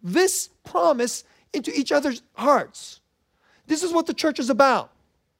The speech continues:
The church is about people who regularly feel afraid from wolves, lack of grass,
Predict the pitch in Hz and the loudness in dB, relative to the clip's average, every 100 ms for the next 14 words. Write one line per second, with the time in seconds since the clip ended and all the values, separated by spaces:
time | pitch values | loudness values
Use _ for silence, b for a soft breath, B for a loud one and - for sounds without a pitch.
0 | _ _ _ _ _ b b b b 240 | _ _ _ _ _ b b b b -8
1 | - - 339 269 - - 349 247 247 247 | -2 2 2 2 -4 -6 0 4 4 2
2 | - 339 339 - 220 226 220 b b _ | -4 -6 -4 -4 -4 -4 -6 b b _
3 | 254 220 277 254 277 254 247 247 - 294 | -6 2 2 2 -2 -2 -2 -4 -4 0
4 | 269 254 - 311 302 269 254 220 233 285 | 2 2 2 2 2 -2 -4 -4 2 4
5 | 247 185 156 - b - 220 269 277 196 | 4 0 -6 -18 b 0 2 2 -2 -2
6 | 240 240 214 180 - - | 2 4 4 0 -4 -14